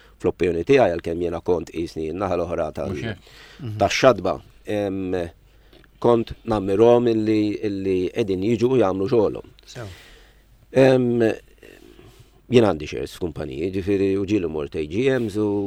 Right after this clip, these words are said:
Speaker 1: dal-aħħar snin xej tmur u kważi qas mistoqsija waħda ma jkun hemm, kważi iktar jiġu għal reception ta' wara milli,
Speaker 3: Mhm.
Speaker 1: milli
Speaker 3: Mhm.
Speaker 1: għal xejn, tifhem. Em,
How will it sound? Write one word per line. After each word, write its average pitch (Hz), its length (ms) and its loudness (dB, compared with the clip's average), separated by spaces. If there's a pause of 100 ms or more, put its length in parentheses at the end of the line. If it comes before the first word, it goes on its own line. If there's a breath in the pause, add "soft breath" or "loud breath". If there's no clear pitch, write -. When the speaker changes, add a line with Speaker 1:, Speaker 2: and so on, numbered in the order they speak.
(920)
Speaker 1:
dal-aħħar 107 640 -2
snin 107 340 0 (960)
xej 87 340 -8
tmur 123 380 -2 (220)
u 95 160 -6 (720)
kważi 98 260 -2
qas 92 160 -10
mistoqsija 82 380 -8
waħda 90 240 -8
ma 82 100 -6
jkun 71 240 -10
hemm, 92 260 -6 (180)
kważi 110 280 4
iktar 98 240 0
jiġu 92 320 0
għal 92 140 0
reception 90 400 -4
ta' 107 140 -2
wara 127 240 0
milli, 92 480 -2
Speaker 3:
Mhm. 95 100 -8
Speaker 1:
milli 98 260 -4
Speaker 3:
Mhm. 110 240 -4
Speaker 1:
għal 90 260 -6
xejn, 73 320 -10
tifhem. 80 280 -10 (760 loud breath)
Em, 117 580 4